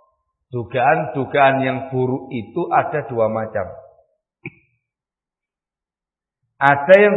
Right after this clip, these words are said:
berkelebat dalam benak kita, dalam pikiran kita hanya berkelebat. Ada dugaan-dugaan buruk. Semata-mata itu tidak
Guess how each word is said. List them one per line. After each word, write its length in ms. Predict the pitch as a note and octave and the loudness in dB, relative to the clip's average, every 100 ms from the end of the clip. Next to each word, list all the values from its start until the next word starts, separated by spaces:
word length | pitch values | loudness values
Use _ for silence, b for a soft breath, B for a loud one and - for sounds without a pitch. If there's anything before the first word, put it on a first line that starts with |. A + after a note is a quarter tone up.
| - | -2
berkelebat 640 | D3+ - G3 G3 G3 F3 - - - - - - - _ _ _ _ _ _ _ _ _ _ B2+ | -2 6 8 6 8 6 6 0 -8 -12 -18 -20 -20 _ _ _ _ _ _ _ _ _ _ 0
dalam 320 | B2+ B2 B2 | 4 4 2
benak 320 | B2+ B2 A#2+ D#3+ | -4 -4 -6 -10
kita, 280 | D#3+ E3 D#3 D3+ C3+ | 2 6 8 6 4
dalam 320 | A#2+ A#2 - | 2 0 -4
pikiran 640 | D#3+ D3 D3+ D#3+ D3 C#3+ | -6 -6 0 2 2 -2
kita 220 | D#3+ - D3+ | -6 0 2
hanya 200 | D3+ C#3 | 2 -4
berkelebat. 500 | C3+ C#3+ C3 A#2 G2 - - - _ _ _ _ _ - G#3+ G3 _ _ _ _ _ _ _ _ _ _ _ _ _ _ _ _ _ _ _ - | -4 -2 -2 -2 -6 -10 -20 -20 _ _ _ _ _ -16 -14 -14 _ _ _ _ _ _ _ _ _ _ _ _ _ _ _ _ _ _ _ -12
Ada 160 | G2 A2 A#2 | -4 -4 -2
dugaan-dugaan 560 | C3 B2+ B2 A#2+ B2 A#2+ | 0 2 2 -2 -4 -6
buruk. 240 | A#2+ C3 - - _ _ _ _ _ _ _ _ _ _ _ _ _ _ _ _ _ _ _ _ G3+ | -10 -12 -16 -20 _ _ _ _ _ _ _ _ _ _ _ _ _ _ _ _ _ _ _ _ 4
Semata-mata 540 | C4+ C#4 C#4 C#4 B3+ A3+ | 6 8 8 8 8 6
itu 200 | G#3+ A3 - - | 4 0 -2 -4
tidak 160 | C#3 | -4